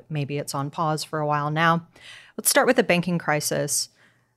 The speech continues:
What's going on there? What do you see from the C M E perspective? Because, of course, you deal with interest rate derivatives and hedges. So this is sort of ground zero for some of the a-,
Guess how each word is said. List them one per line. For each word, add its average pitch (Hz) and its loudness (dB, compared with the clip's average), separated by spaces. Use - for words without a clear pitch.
What's 233 2
going 294 2
on 208 4
there? 170 4
What 233 4
do 294 0
you 339 0
see 269 2
from 247 2
the 196 0
C 202 2
M 185 2
E 190 0
perspective? 165 0
Because, 170 -2
of 165 -2
course, - 0
you 190 -2
deal 180 2
with 165 2
interest 185 -2
rate 139 -2
derivatives 139 -2
and 151 -4
hedges. 143 -4
So 147 2
this 160 -2
is 156 -2
sort 180 2
of 131 0
ground 160 2
zero 139 2
for 156 -4
some 160 -2
of 147 -2
the 147 -6
a-, - -4